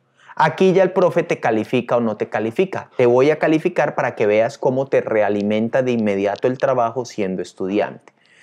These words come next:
Entonces yo como profesor digo, ah, esta señorita ya entregó, muy bien, muy bien.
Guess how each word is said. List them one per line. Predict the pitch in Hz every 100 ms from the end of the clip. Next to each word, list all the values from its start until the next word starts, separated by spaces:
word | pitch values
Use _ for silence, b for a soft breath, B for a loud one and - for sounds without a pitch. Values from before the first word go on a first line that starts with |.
| b
Entonces | - 113 - 120 135
yo | 135
como | 135 139 131
profesor | 120 107 95 127
digo, | 135 135 143 B B B -
ah, | 143 151 151
esta | 139 131
señorita | 123 107 95 - 92
ya | 98
entregó, | 95 95 110 143
muy | 147 110 110 110 113
bien, | 110 131 156 196 208 _ b b b b b b b -
muy | 120 139 143 135
bien. | 104 104 82